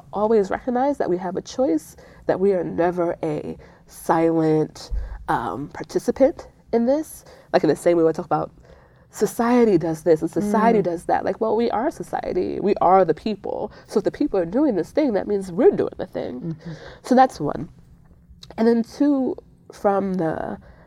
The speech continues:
Speaker 1: like, Black church tradition and, like, the Black art tradition in general, it's, there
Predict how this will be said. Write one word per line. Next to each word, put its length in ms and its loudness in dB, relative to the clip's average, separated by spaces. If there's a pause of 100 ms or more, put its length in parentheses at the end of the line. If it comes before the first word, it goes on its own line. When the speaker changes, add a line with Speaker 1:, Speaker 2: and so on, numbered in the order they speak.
Speaker 1:
like, 200 -16
Black 300 -4
church 280 -2
tradition 720 0
and, 120 -6
like, 180 -2
the 80 4
Black 360 -4 (160)
art 200 0
tradition 340 -4
in 160 -4
general, 520 2 (300)
it's, 260 2 (480)
there 200 2